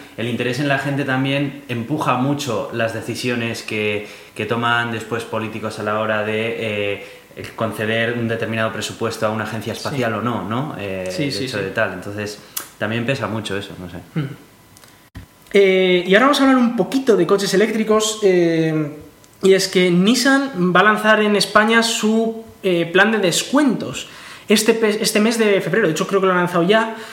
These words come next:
Speaker 2: y va a estar a lo largo de todo el mes, en el que podéis conseguir cinco mil quinientos euros de descuento que se suman a los descuentos que podéis conseguir por parte de administraciones o por parte de cualquier otro tipo de, de ayudas, vamos.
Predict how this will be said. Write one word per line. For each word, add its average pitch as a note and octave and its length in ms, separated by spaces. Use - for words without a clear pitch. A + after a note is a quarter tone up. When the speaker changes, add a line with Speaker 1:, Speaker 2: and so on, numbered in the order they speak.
Speaker 2:
y G3 220
va G3 80
a - 20
estar A#3+ 220
a G#3 40
lo F#3+ 80
largo A3+ 180
de G#3+ 60
todo A3+ 120
el G#3+ 60
mes, A#3+ 240
en A3 60
el G3+ 60
que F#3 100
podéis F3+ 180
conseguir B3 420
cinco G3 260
mil A3+ 220
quinientos G#3 400
euros G#3 180
de G3 80
descuento A3 720
que A#3+ 140
se A#3+ 180
suman C#4+ 440
a A3 140
los A#3 160
descuentos A3 480
que F#3 100
podéis F3 220
conseguir G3 560
por E3 200
parte F3 240
de F3+ 60
administraciones F3+ 720
o F3 100
por E3 180
parte F3 240
de F#3+ 80
cualquier E3+ 300
otro E3 260
tipo - 320
de, C#3 440
de C3 60
ayudas, E3+ 360
vamos. F3 400